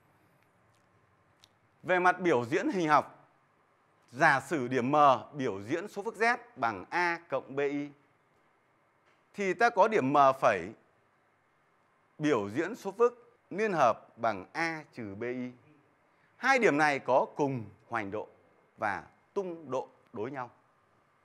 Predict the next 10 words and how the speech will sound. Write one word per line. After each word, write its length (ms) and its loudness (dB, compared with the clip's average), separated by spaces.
Như 140 -2
vậy, 180 8
hai 380 0
số 180 0
phức 220 0
là 220 6
liên 260 0
hợp 460 -2
của 100 -4
nhau 380 -4